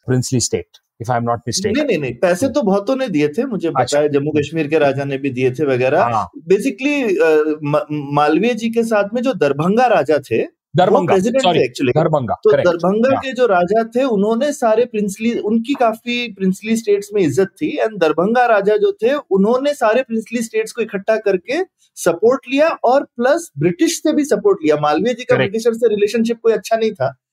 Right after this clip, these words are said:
Speaker 1: हाँ,
Speaker 2: but
Speaker 1: हाँ।
Speaker 2: महाराजाओं का अच्छा था, तो दरभंगा राजा ने महाराज,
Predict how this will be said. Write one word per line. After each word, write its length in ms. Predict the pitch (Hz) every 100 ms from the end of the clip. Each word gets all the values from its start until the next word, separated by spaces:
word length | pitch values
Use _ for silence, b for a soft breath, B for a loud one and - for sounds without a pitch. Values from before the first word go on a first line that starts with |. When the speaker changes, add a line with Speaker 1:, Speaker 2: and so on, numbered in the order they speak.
| 131
Speaker 1:
हाँ, 100 | 135
Speaker 2:
but 100 | 123
Speaker 1:
हाँ। 220 | 104 82
Speaker 2:
महाराजाओं 520 | 147 151 165 185 247 247
का 100 | 254
अच्छा 300 | - - 247
था, 200 | 226 277
तो 120 | 294
दरभंगा 460 | 180 170 202 233
राजा 400 | 240 226 220 220
ने 400 | 220 226 226 226
महाराज, 420 | 196 147 151 165